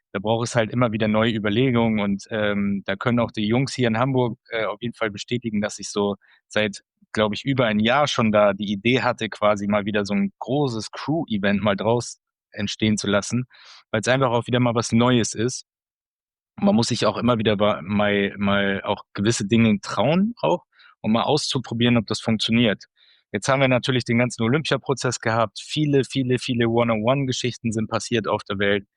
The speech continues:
und warum nicht einfach mal so ein, so ein, so ein Crew-Event mal aufleben zu lassen und, äh, da haben wir, hab ich halt die Idee gehabt, so ein, so ein,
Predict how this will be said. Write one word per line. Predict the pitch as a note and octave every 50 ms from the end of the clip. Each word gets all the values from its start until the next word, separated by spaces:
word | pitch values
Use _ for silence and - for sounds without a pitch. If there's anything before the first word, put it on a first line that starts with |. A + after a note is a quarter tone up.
| _ _ _ _ _ _ _
und | - G#2+ G2+ G2+ G2+ G2 F#2+ G2 G2 - - - -
warum | G2+ F#2+ A2 A#2+
nicht | A#2 A2 - A2+
einfach | A2+ A2+ A#2+ A2+
mal | A#2 A2+ A2 G#2
so | G#2+ A2
ein, | G#2+ G#2+ G#2+
so | G#2 A2
ein, | G#2+ G#2+ G#2 G2+ - _ _ _ _
so | - A2+ G#2+
ein | G2
Crew-Event | - - A#2 A2+ A2 A#2 A2+ F#2+ G2+ G2 G2 -
mal | G2 F#2+ F#2+ F#2
aufleben | - G2+ F#2+ - - G2 F#2+ F#2 F#2 -
zu | - -
lassen | F#2+ G2 G2+ - - A2
und, | G#2 G2+ G2 - _ -
äh, | G#2 G2 F#2+ F#2+ F#2 -
da | G2 G2 G#2
haben | A#2 A#2 A#2
wir, | A2 A2 - - - - - _ _ _ -
hab | A2+ A2+ G#2+
ich | A2 -
halt | - A2+ G#2+ G2+ A2
die | A2
Idee | G#2 G2 G#2+ A2+ A#2
gehabt, | B2+ A2 A2+ G#2+ -
so | - A2
ein, | G#2+ G2+
so | G#2 G#2
ein, | G#2 G#2 G2